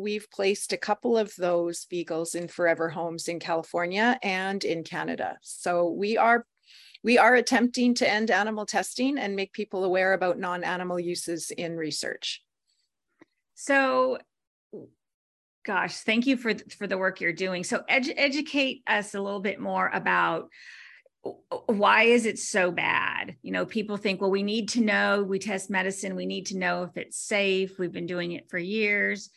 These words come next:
Speaker 2: What, what is the turning? Like, you got Canada agreed, you know, the labs are starting to release more and more animals.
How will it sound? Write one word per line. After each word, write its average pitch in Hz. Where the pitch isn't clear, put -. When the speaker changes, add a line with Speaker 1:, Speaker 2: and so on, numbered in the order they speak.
Speaker 2:
What, 226
what 233
is 247
the 208
turning? 202
Like, 175
you 208
got -
Canada 214
agreed, 180
you 185
know, 175
the 180
labs 185
are 190
starting 185
to 190
release 175
more 180
and 175
more 165
animals. 175